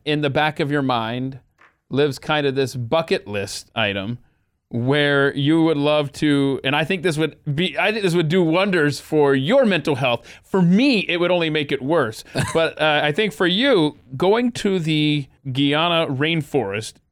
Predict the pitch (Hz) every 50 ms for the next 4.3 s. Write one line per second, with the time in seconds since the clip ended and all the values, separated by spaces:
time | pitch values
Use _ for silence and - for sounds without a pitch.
0 | _ _ - - - 165 156 143 139 135 135 135 135 151 180 170 - - - -
1 | 165 147 151 147 139 - - 147 151 165 - - 196 185 - - 208 208 - -
2 | 151 156 156 147 175 247 240 294 247 - - 208 190 - 160 151 165 214 208 175
3 | 160 139 127 127 156 156 139 123 117 117 104 104 131 156 156 151 131 - - -
4 | - 147 131 107 85 -